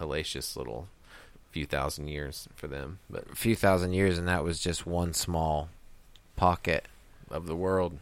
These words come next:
Speaker 2: Yeah, because, I mean, you're, we're roughly talking crude numbers, six hundred thousand, seven hundred thousand people.
Speaker 1: Probably, maybe.
Speaker 2: You said they're all fighting each other?
Speaker 1: Yeah.
Speaker 2: Wow. <laughs> Just getting smarter.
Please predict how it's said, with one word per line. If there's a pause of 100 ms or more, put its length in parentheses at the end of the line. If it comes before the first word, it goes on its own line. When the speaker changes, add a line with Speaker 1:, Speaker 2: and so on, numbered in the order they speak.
Speaker 2:
Yeah,
because,
I
mean,
you're,
we're
roughly
talking (320)
crude (200)
numbers,
six
hundred
thousand,
seven
hundred
thousand
people. (480)
Speaker 1:
Probably, (120)
maybe. (640)
Speaker 2:
You
said
they're
all
fighting
each
other? (120)
Speaker 1:
Yeah. (760)
Speaker 2:
Wow. (400)
<laughs>
Just
getting
smarter.